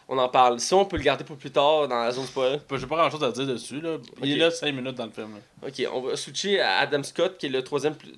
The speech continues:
Speaker 1: tête d'affiche, on peut dire, parce que c'est
Speaker 2: Ouais.
Speaker 1: lui qui a le plus de texte après les deux autres, là.
Speaker 2: <laughs> Ouais, c'est ça.
Speaker 1: <laughs> Si on peut dire de même. Donc, Adam Scott qui fait le, le
Speaker 2: Le boss.
Speaker 1: Ben, pour mettre en contexte, euh,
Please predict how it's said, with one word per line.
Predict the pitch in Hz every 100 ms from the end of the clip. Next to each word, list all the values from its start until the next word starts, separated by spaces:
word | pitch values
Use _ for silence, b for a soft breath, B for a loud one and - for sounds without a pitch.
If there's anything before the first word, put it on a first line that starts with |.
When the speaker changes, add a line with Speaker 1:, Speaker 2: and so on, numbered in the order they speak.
| -
Speaker 1:
tête | 135
d'affiche, | 123 120 156 143
on |
peut | 131
dire, | 127 139 160
parce | 143
que | 147
c'est |
Speaker 2:
Ouais. | 131
Speaker 1:
lui |
qui | 160
a |
le | 139
plus | 143
de | 135
texte | 131 147 113
après | -
les | 120
deux | 110 120 127
autres, | 139
là. | 139 139 143
Speaker 2:
<laughs> | -
Ouais, | 180
c'est | -
ça. | 156 233
Speaker 1:
<laughs> | 226 247 247 233 240 - 320 -
Si | 180
on |
peut | 170 170
dire | 170
de | 160
même. | 143 180 B B -
Donc, | 131
Adam | 143 160
Scott | 160 - 202 208
qui | -
fait | 160 143
le, | 135 127
le | 123 120 117 - -
Speaker 2:
Le | 113
boss. | 113 92 - _
Speaker 1:
Ben, | 120 101 - _ - - 120
pour | 120
mettre | 143 160
en | 165
contexte, | 156 143 185 180 -
euh, | - 123 123 107